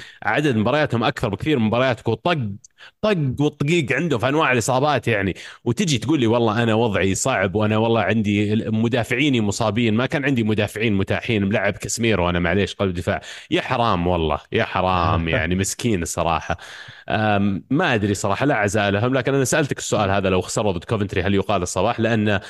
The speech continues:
Speaker 1: فوز يونايتد بالبلنتيات أنا بالنسبة لي ما يعتبر فوز. فيعني إذا أنت كنت بتقيله لو خسر ضد كوفنتري، تقيله حتى لو فاز بلنتيات، تستهبل أنت. وش، وش الخنبقة اللي قاعد تسويها؟ ويعني، آه، أنت مخليه على أساس الاستقرار الفني الحين نهاية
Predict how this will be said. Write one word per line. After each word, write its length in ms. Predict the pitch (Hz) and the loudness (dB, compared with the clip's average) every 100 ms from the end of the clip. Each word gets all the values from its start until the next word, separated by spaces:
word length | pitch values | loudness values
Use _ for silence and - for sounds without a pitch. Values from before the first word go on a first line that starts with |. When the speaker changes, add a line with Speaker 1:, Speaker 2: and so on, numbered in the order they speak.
| - - _ - | -18 -20 _ -4
Speaker 1:
فوز 280 | 165 170 120 | 0 2 2
يونايتد 580 | 113 120 113 101 95 82 | 2 2 0 0 -4 -2
بالبلنتيات 800 | 110 104 120 107 113 113 180 - | -2 0 0 0 0 2 0 -2
أنا 160 | 127 104 | -2 0
بالنسبة 340 | 110 104 120 | 0 0 0
لي 100 | 127 | 0
ما 140 | 104 | 2
يعتبر 400 | 95 82 90 80 | 0 0 -4 -4
فوز. 360 | - 101 147 143 | -2 -2 0 -4
فيعني 400 | - 101 92 110 | -2 0 0 0
إذا 140 | 110 117 | 0 0
أنت 140 | 107 | -2
كنت 220 | - 101 | -6 -4
بتقيله 600 | 104 - 120 113 151 131 | -4 -4 -2 0 0 0
لو 140 | 101 92 | -2 -2
خسر 300 | 107 104 90 | -2 -2 -2
ضد 120 | 82 | -4
كوفنتري، 500 | 117 110 120 147 175 - - - - _ - | -2 -2 -2 -2 -4 -10 -20 -20 -20 _ -2
تقيله 260 | 156 90 | 0 0
حتى 260 | - - 107 | -4 -4 -2
لو 80 | 107 | 0
فاز 200 | 101 82 | 0 -2
بلنتيات، 500 | 85 82 101 80 - | -4 -2 -2 -2 -2
تستهبل 420 | - 120 82 82 | -2 -2 -2 -2
أنت. 140 | 98 - | -4 -4
وش، 200 | 156 - | -2 0
وش 180 | 107 - | 0 -2
الخنبقة 460 | - 143 98 92 | -2 -2 -2 -2
اللي 100 | 80 | -2
قاعد 140 | - 85 | 0 -2
تسويها؟ 420 | - 92 87 78 - - - - | 0 0 0 -2 -8 -16 -14 -4
ويعني، 540 | 139 156 165 139 110 | 0 2 2 2 2
آه، 60 | 135 - - - | -2 -4 -18 -6
أنت 120 | 104 120 | -2 -2
مخليه 400 | 101 113 131 101 | 0 2 2 2
على 120 | 95 | 0
أساس 300 | - 104 104 | 0 -2 -2
الاستقرار 560 | 92 - - 107 104 | -4 -4 -2 0 0
الفني 440 | 90 104 107 117 90 | 0 0 0 0 0
الحين 380 | 78 98 107 113 | 0 0 0 0
نهاية 300 | 82 87 | 0 -2